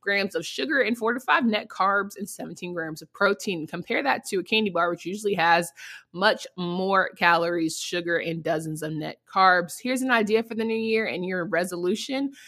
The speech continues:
to all your secret treats at home. Just stash a couple away. Include Built Bar in the mix. Go to built dot com, use promo code locked fifteen and get fifteen percent off your order.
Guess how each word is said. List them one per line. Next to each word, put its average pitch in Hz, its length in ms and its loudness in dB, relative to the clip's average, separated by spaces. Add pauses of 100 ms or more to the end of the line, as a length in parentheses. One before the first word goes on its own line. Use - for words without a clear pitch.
(120)
to - 120 -4
all 294 240 8
your 233 160 0
secret 214 480 -2
treats 208 280 -6
at 180 100 -4
home. 196 260 -4
Just 240 140 -4
stash 214 340 4
a - 80 -16
couple 214 280 0
away. 180 440 0
Include 220 540 -2
Built 196 220 0
Bar 180 260 4
in 165 240 -4 (100)
the 160 140 -6
mix. 165 580 -2 (340)
Go 175 120 4
to 180 60 2
built 180 260 2
dot 170 240 4
com, 180 360 4
use 165 180 -4
promo 170 260 -2
code 156 240 -2
locked 151 240 2
fifteen 170 480 -6
and 180 100 -4
get 208 160 -4
fifteen 175 320 -6
percent 185 360 -8
off 139 240 -4
your 180 160 -6
order. 202 420 6